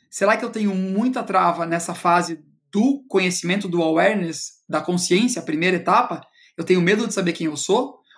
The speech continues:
Ou será que o meu medo tá na segunda, que é de fazer essa conexão, que é de talvez não acreditar nisso, que eu tenho um poder a mais, um sentir a mais, uma intuição a mais? Ou será que a minha trava tá na fase de execução, tá na dificuldade de ir a campo e realizar aquilo que eu acredito?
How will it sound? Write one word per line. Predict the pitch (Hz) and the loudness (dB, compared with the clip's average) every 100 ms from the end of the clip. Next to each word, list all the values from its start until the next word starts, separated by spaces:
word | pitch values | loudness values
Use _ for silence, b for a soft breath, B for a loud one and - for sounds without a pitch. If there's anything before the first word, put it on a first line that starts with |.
| - | -2
Ou | 202 | 0
será | 220 | 2
que | 214 | 0
o | 214 | 2
meu | |
medo | 202 202 | 4 4
tá | 202 | 2
na | 196 | -2
segunda, | 185 180 165 202 160 143 b b - | -4 -4 0 0 0 -4 b b -2
que | |
é | 180 | -2
de | 180 | 0
fazer | 190 190 180 226 | 0 0 2 -2
essa | 233 202 | -2 -2
conexão, | 190 180 180 - 151 139 - | -2 -2 -4 -2 -2 -4 -12
que | - | -4
é | 185 | -2
de | - | 2
talvez | 190 202 196 | 4 4 4
não | 202 | 2
acreditar | 196 196 175 175 226 208 | 2 0 -2 0 2 2
nisso, | 160 131 147 135 _ _ | 0 -4 -10 -16 _ _
que | 180 | -2
eu | |
tenho | 175 185 190 | 4 4 4
um | 180 165 | 2 0
poder | 185 170 190 | 0 4 4
a | 185 | 4
mais, | 170 170 151 | 2 2 0
um | 151 | -4
sentir | - 175 175 208 | -4 -4 -2 0
a | 220 | 2
mais, | 170 160 151 | 0 -2 -4
uma | 160 | -6
intuição | 151 165 165 175 | -4 -4 -2 -2
a | 165 | -2
mais? | 151 165 - B B B | -4 -8 -14 B B B
Ou | - | 2
será | 202 220 240 | 4 4 2
que | 247 | 2
a | |
minha | 220 208 | 0 2
trava | 202 214 214 | 4 4 2
tá | 208 | -2
na | 202 | -2
fase | 190 196 196 | 0 2 2
de | 175 180 | -2 2
execução, | 214 214 208 196 - 170 143 b b b | 2 2 0 -2 0 0 -2 b b b
tá | - | -2
na | 180 | -2
dificuldade | 180 - 185 180 180 170 | 0 -2 0 2 2 0
de | 175 | 0
ir | 214 269 | 4 2
a | |
campo | 254 214 208 | 2 0 0
e | 202 - | -4 -4
realizar | 196 190 190 185 | 0 2 4 2
aquilo | 180 180 170 | 2 2 2
que | 175 | 0
eu | 170 | -2
acredito? | 165 160 147 143 | -2 -2 -4 -6